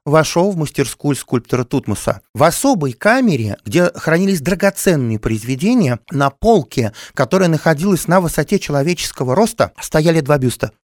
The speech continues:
Всем известный бюст Нефертити и парный к ней, не менее совершенный бюст ее мужа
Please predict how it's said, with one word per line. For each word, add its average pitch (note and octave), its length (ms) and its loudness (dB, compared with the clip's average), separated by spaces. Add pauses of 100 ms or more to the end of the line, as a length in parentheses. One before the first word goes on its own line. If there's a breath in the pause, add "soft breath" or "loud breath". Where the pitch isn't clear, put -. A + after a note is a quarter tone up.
(120)
Всем E3 260 2
известный B2+ 380 -2
бюст A#2+ 200 -4
Нефертити D3+ 680 -2
и G3 80 -4
парный F3+ 580 0
к - 120 -16
ней, A#2 300 -10 (220)
не C#3 140 6
менее F#3+ 320 6
совершенный G#3+ 640 0
бюст E3+ 260 -4
ее D3+ 180 -2
мужа D3 360 -2